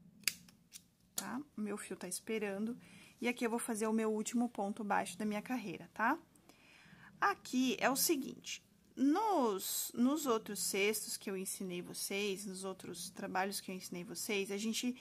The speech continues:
finalizava a carreira aqui, ó, né? Pegando aqui, passando o fio pra lá e tal. Só que como nesse, nesse cestinho a gente vai fazer uma carreira assim, ó, de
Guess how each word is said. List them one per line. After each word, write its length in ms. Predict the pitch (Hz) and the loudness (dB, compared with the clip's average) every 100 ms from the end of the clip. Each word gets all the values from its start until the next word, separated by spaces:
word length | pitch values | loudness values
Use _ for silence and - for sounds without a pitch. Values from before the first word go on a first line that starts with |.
| - - - - | -14 -20 -20 -14
finalizava 680 | - 254 269 247 226 214 226 | 2 6 6 6 8 8 8
a 20 | |
carreira 460 | 240 247 226 208 214 | 4 2 2 2 0
aqui, 260 | 214 190 | -2 -4
ó, 140 | - 196 - _ | -4 -6 -14 _
né? 320 | 202 190 220 233 | -2 0 0 0
Pegando 400 | 202 196 202 185 | -2 0 0 0
aqui, 760 | 180 - 196 190 196 220 247 | -4 -10 -6 -2 0 4 4
passando 360 | 247 214 - 208 | 2 -2 0 0
o 40 | |
fio 220 | 208 - 185 | -2 -4 -6
pra 180 | - | -2
lá 500 | 190 185 185 185 208 | 0 2 4 4 4
e 60 | 220 | 2
tal. 260 | 214 - - - - - - - - | -2 -6 -8 -18 -20 -18 -18 -18 -12
Só 320 | - - 370 | -4 6 6
que 200 | 370 277 | 6 -4
como 420 | - - 359 415 | -2 6 6 8
nesse, 760 | 269 226 214 - - 214 190 185 | 8 6 4 2 2 2 2 2
nesse 500 | - 208 208 214 - | 4 4 4 4 4
cestinho 840 | 202 - 214 - - 233 226 214 190 | 4 2 2 0 2 4 4 4 2
a 120 | - 208 | 2 4
gente 640 | 220 226 - 226 202 180 - | 6 4 2 0 0 -2 -4
vai 280 | 196 214 | 4 4
fazer 340 | 214 220 202 208 | 6 0 2 2
uma 180 | 208 202 | 4 2
carreira 500 | 233 202 202 196 - | 0 0 2 2 0
assim, 520 | 208 - - 233 214 | 0 0 2 0 0
ó, 120 | 160 - _ - - - - _ _ | -4 -6 _ -20 -20 -20 -20 _ _
de 840 | 208 202 202 202 196 196 190 180 | -6 -2 0 0 0 0 -2 -4